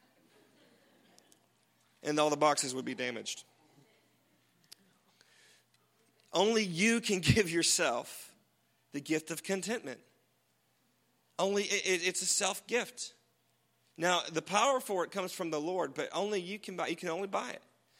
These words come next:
And you buy it with your faith. You can't buy it with money. You buy it by believing that God is who he says he is, that he'll do what he says he'll do for you. You, you, you buy it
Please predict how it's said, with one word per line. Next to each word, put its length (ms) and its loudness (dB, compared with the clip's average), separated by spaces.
And 100 -6
you 80 -4
buy 180 4
it 80 -2
with 140 -4
your 80 -10
faith. 460 -8
You 60 -12
can't 140 -4
buy 100 -2
it 80 -2
with 100 -8
money. 320 -8
You 120 -2
buy 180 8
it 60 2
by 120 8
believing 440 2
that 100 -4
God 220 4
is 100 -2
who 100 -2
he 60 -2
says 280 -2
he 100 -8
is, 340 -14
that 60 -10
he'll 120 0
do 180 2
what 100 2
he 60 2
says 200 -2
he'll 100 -2
do 120 -2
for 200 -10
you. 140 -14
You, 100 -8
you, 200 -2
you 160 2
buy 320 6
it 180 0